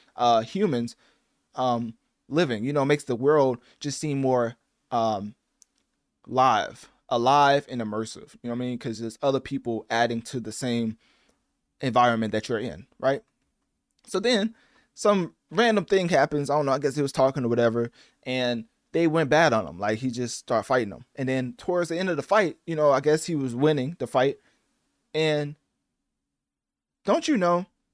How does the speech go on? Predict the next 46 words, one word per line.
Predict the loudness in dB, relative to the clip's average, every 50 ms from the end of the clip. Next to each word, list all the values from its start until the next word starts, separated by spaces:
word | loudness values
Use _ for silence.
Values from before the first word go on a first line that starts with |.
| _ _ _ _ _ _ _ 0
this | 2 2 2 0
man | -2 0 0 0 0
threw | -2 0 2 4
out | 6 6 6 4 2 -2 _
a | -6 -4 -4
Pokemon | -2 -2 -2 -2 -2 -4 -2 0 2 2 2 2 2
ball. | 2 2 4 2 2 0
Well, | -2 -4 -4 -6 -8 _ -10
I | -8
call | -2 0 2 2 2
it | -2
a | -6
Pokeball. | -8 -10 -10 -10 -10 -8 -6 -6 -6 -6 -8 -12 _ _
Maybe | -6 -4 -4 -2 -2 -4
a | -4
Pal | -4 -6 -2 2 4 4 4
ball. | 4 2 2 2 2
I | 0
don't | -4 -6 -6 -6
know | -8
what | -10 -12
you | -14
call | -16 -14 -14 -10
it. | -10
What, | -10 -12 -10 -10
what, | -10 -8 -4
what | -2 0
do | 0
they | 0
call | 2 2 2 4
the | 4 4 2 2 -2 -6 _
capture | -2 -2 -2 -2 -4 -8
balls? | -8 -8 -12 -12 -10 -8
I | -8
don't | -8 -8
know, | -8 -8
whatever. | -10 -10 -10 -10 -14 -20 _ _ _ _ _ _
And | -10 -10 -4
captured | 2 2 2 2 2 0 0 0 0
a | -2 -2 -2
whole | -2 2 4 6 8 8 8 6 4
human. | 2 -6 -6 -2 0 0 0 0 -4 -6 -12 _ _ _ _ _ _ _ _ _ _ _ _ _ _ _ _ _ _ _
And | -2 2
not | 2 4 4 4
only | 4 6 4 4
that, | 4 4 2 0 -2